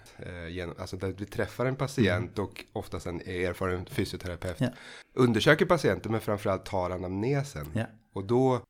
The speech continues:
Speaker 1: jobbar man väldigt mycket och vi brukar få feedback på det också.
Speaker 2: Mm.
Speaker 1: Att så här, ja, men det var så fint och, eller kul att se hur ni hanterade den här personen
Speaker 2: Ja.
Speaker 1: och att,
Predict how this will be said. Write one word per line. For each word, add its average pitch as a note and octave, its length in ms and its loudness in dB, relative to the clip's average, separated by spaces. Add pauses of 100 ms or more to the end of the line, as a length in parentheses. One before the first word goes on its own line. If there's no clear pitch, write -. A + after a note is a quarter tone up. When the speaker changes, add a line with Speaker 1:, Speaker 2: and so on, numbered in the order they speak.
Speaker 1:
jobbar A#2 280 6
man D3 140 10
väldigt A#2 260 4
mycket A2 220 0
och A2 100 0
vi B2 60 2
brukar C3+ 200 2
få D3+ 200 2
feedback E2+ 480 -4
på F#2 80 -8
det E2 200 -8
också. A2 320 -6
Speaker 2:
Mm. E2+ 140 -2
Speaker 1:
Att G#2+ 200 -12
så - 140 -18
här, F2 200 -8
ja, F#2 140 -6
men G#2+ 340 -4
det G#2+ 80 -2
var A#2 120 -2
så G#2+ 260 -4 (600)
fint C3 300 2
och, A#2+ 120 4
eller B2 240 8 (180)
kul C#3 220 4
att B2+ 80 2
se B2 360 2
hur G2+ 200 0
ni G2 120 0
hanterade G2+ 880 0
den F2+ 120 -6
här F2 120 -6
personen F2+ 500 -6
Speaker 2:
Ja. A#2 80 0
Speaker 1:
och G#2+ 240 -2
att, - 340 -6